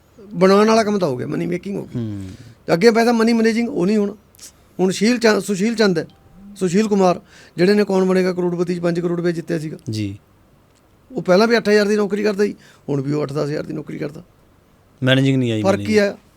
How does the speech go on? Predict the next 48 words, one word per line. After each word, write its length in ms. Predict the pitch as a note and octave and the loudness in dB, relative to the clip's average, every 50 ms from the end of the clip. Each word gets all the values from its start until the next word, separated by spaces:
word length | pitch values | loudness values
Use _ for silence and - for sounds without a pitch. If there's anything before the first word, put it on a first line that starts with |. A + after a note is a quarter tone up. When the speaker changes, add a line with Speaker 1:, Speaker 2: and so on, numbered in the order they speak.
| _ _ _ _ _ _ _ _ _ _ _ _ _ _ _ _ _ _ - | _ _ _ _ _ _ _ _ _ _ _ _ _ _ _ _ _ _ -6
Speaker 1:
ਪੈਸੇ 220 | C#3+ C3+ A#2 A2 | -6 -6 -4 -2
ਤਾਂ 120 | C3+ G3 G3+ | 0 2 2
ਆ 60 | G#3 | 4
ਗਏ 80 | G#3 A#3+ | 4 2
ਉਹਦੇ 140 | A#3+ A#3+ | 2 2
ਕੋਲ। 120 | A3+ A3 G#3 | 0 -4 -8
Speaker 2:
ਹੂੰ। 500 | - _ - B2 A#2 G#2+ G2 F#2+ F#2+ G2+ | -10 _ -6 -4 -4 -4 -4 -8 -10 -8
Speaker 1:
ਫਿਰ 200 | E3 E3 E3 E3+ | -4 -2 -2 -2
ਅੱਗੇ 260 | F3 E3 F#3+ F#3 F3+ | 0 -2 -2 0 0
ਅਗਲਾ, 340 | F3+ F3+ F#3+ G3+ G3+ G3+ G3+ | 0 2 2 2 2 0 0
ਅਗਲਾ 200 | F#3+ F3+ G3 G3+ | 0 0 0 -2
ਸਟੈਪ 240 | F3+ - G3 F3+ F#3 | -2 -2 -6 -4 -4
ਸੀ 100 | G3+ G3+ | -4 -4
ਜਿਹੜਾ 200 | B3 - - G#3+ - _ _ _ _ _ - - | -4 -6 -6 -6 -10 _ _ _ _ _ -4 -2
ਮਨੀ 160 | F3 F3+ F#3 | 0 0 2
ਮੈਨੇਜਿੰਗ 340 | F#3+ F#3 F#3 F#3 F3+ F#3+ F#3+ | 2 0 0 0 0 -2 -2
ਵਾਲਾ, 200 | F#3+ F#3+ - - _ _ _ _ _ _ - - | -2 -4 -6 -10 _ _ _ _ _ _ -8 -4
ਉਹ 120 | E3+ E3+ | 0 0
ਆਇਆ 140 | E3 D#3+ D#3+ | 0 0 0
ਨਹੀਂ। 140 | E3 D#3 - - _ _ _ _ _ _ _ _ _ _ _ _ _ _ _ _ _ _ _ - - - - - _ _ _ _ - | -2 -6 -10 -14 _ _ _ _ _ _ _ _ _ _ _ _ _ _ _ _ _ _ _ -20 -20 -20 -20 -20 _ _ _ _ -6
ਫਿਰ 120 | E3 D#3+ | -4 -2
ਰਾਜਵੰਤ 320 | D#3 D#3+ D#3+ E3 E3+ F#3 F#3+ | 0 0 -2 -2 -2 -2 0
ਸਿੰਘ 160 | G3 G#3 G#3+ | 0 0 0
ਠੀਕ 160 | F3 F3+ F#3 | 0 0 2
ਕਹਿੰਦਾ 260 | F#3 G#3 G#3+ A3+ A3 | 2 2 2 2 0
ਨਾ 120 | G3+ G3+ A3+ _ _ _ - - _ - | 0 -2 -6 _ _ _ -20 -18 _ -2
ਵੀ 80 | F3 F3+ | -2 0
ਮਨੀ 260 | F3 D#3+ D#3+ F3 F#3 | 0 0 2 2 2
ਮੇਕਿੰਗ 460 | F3+ E3+ E3 E3 F3 F#3 F#3 G3 G#3+ G#3 _ _ _ - - | 2 0 0 -2 -2 -2 -2 -2 -4 -8 _ _ _ -8 0
ਜੇ 140 | D3 F3 F3+ | 4 4 4
ਹੋਣ 260 | D3 D3 C#3+ D3 - | 4 2 -2 -2 0
ਦੇ, 140 | - G3+ G3 - - - - - - | -2 -2 -2 -4 -18 -20 -12 -4 -2
ਮਨੀ 180 | D#3 D#3 F3 | 0 2 2
ਮੇਕਿੰਗ 320 | F#3 F3 E3+ E3+ F3+ F#3 G3 | 4 2 2 2 2 2 2
ਤੋਂ 100 | G#3 F#3+ | 2 2
ਅਗਲਾ 180 | F3 F3 F#3 | 0 0 -2
ਸਟੈਪ 240 | F3 - F3+ E3 F3 | -2 -4 -4 -4 -4
ਕੀ? 120 | F3+ F3+ F#3 | -4 -2 -2
ਮਨੀ 180 | F3+ F3+ F3+ | 0 0 0
ਮੈਨੇਜਿੰਗ 340 | F3+ F3 F3 E3+ E3+ F#3 F3+ | 0 0 -2 -2 -2 -4 -6
ਹੈ। 80 | E3+ E3+ _ _ _ _ _ _ _ _ _ _ _ _ _ _ _ _ _ _ _ - _ _ _ _ _ _ _ _ _ _ _ _ _ _ - | -6 -12 _ _ _ _ _ _ _ _ _ _ _ _ _ _ _ _ _ _ _ -20 _ _ _ _ _ _ _ _ _ _ _ _ _ _ -6
ਮਨੀ 200 | D#3+ D3+ D3 D#3+ | -4 -2 -2 -2
ਮੈਨੇਜਿੰਗ 360 | E3 D#3+ D#3 D3+ D3+ E3 E3+ | -2 -2 -4 -4 -4 -4 -4
ਤੋਂ 100 | - E3 | -4 -2
ਬਾਅਦ 160 | - F3+ F3+ F3+ | 0 0 0 0
ਮਨੀ 160 | E3+ E3+ E3+ | -2 -2 -2
ਮਲਟੀਪਲਾਈਂਗ 580 | E3 D#3+ D3 C#3+ - - - D3 D3+ D3+ D3+ | -4 -4 -6 -6 -8 -10 -8 -8 -6 -6 -8
ਹੈ। 100 | D3 C#3+ | -10 -12